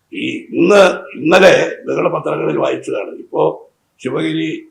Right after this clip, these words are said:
ട്രസ്റ്റിന്റെ പ്രസിഡന്റും മഠാധിപതിയുമായ സ്വാമി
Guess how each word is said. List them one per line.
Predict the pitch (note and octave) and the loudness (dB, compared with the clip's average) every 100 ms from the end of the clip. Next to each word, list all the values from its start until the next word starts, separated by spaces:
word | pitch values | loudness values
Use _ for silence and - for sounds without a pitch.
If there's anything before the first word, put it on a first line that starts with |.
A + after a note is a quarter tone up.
| _ - | _ -8
ട്രസ്റ്റിന്റെ | B2+ - D3 C#3 A2 G2+ - _ _ _ _ - | -8 -6 -8 -4 -4 -4 -8 _ _ _ _ -8
പ്രസിഡന്റും | A#2 D3+ C#3+ C#3+ D3+ D#3 - _ _ | -6 -4 -4 -4 -6 -8 -12 _ _
മഠാധിപതിയുമായ | - A#2+ D3+ E3 D3 C#3 C3 C#3 C3 C3 A2+ | -6 4 4 4 0 -6 -6 -4 -4 -4 -6
സ്വാമി | A2 C3+ D3+ | -6 -6 -8